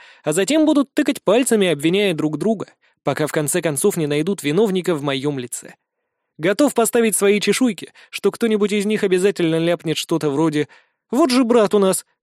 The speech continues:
привёз гостинцы и сам всё съел». И что можно было сказать насчёт местных кондитеров?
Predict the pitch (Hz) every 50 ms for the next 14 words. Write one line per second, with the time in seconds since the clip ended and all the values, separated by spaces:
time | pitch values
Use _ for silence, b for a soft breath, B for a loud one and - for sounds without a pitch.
0 | _ _ 262 302 302 302 285 214 175 165 151 - - 185 185 - 208 214 208 -
1 | 277 262 214 - - 208 - - 151 151 170 180 175 - _ _ _ _ _ _
2 | _ _ _ _ _ _ _ _ _ _ _ - 180 196 - - - 185 202 220
3 | 233 233 180 202 190 170 165 165 156 - - 170 156 160 175 160 - 165 151 -
4 | - 156 - 165 151 139 - 156 135 - - 143 135 135 127 135 127 123 156 175
5 | 214 - - -